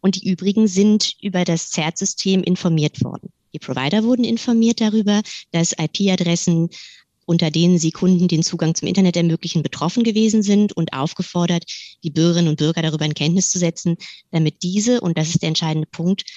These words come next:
eigene Bereinigungsmaßnahmen durchführen können. Denn was jetzt am fünfundzwanzigsten vierten passiert ist, ist nicht das Löschen der tätereigenen Schadsoftware gewesen, sondern das Updates, das wir im Zuge dieser Beweissicherungsmaßnahmen aufgespielt haben.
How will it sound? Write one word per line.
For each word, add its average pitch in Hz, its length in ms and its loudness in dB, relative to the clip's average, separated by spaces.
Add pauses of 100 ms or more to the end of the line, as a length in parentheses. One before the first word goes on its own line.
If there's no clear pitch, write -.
(160)
eigene 170 300 2
Bereinigungsmaßnahmen 139 1200 -4 (280)
durchführen 143 420 -14
können. - 200 -20 (440)
Denn 151 160 -2
was 156 160 -2
jetzt - 320 -4
am 143 280 -4 (160)
fünfundzwanzigsten 165 760 -2
vierten - 260 -4
passiert 185 460 -2
ist, 208 160 -2
ist - 260 -10
nicht - 480 0
das 147 240 -6 (140)
Löschen 156 500 -2 (220)
der 143 140 -8 (100)
tätereigenen 226 560 0
Schadsoftware 202 580 -2
gewesen, 165 440 -2 (340)
sondern 156 380 0
das 139 160 -4
Updates, - 580 -2 (320)
das 160 240 -4
wir 165 220 0
im 151 120 0
Zuge 185 300 -2
dieser 160 220 -2
Beweissicherungsmaßnahmen 147 1600 -4 (100)
aufgespielt - 720 -8
haben. 139 260 -20